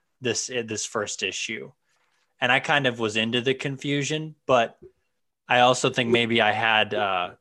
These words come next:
maybe because doing this show and talking about Strange Adventures gave me a leg up on the, the average reader just picking up this book.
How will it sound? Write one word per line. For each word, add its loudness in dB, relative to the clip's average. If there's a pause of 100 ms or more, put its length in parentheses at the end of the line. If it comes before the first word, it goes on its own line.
(420)
maybe -4
because -2
doing 0
this -2
show 2
and -2
talking 0
about 0
Strange -4
Adventures -4
gave -2
me -6
a -2
leg -2
up -2
on -4
the, -4 (800)
the -4
average -2
reader -6
just -12
picking -6
up -6
this -12
book. -14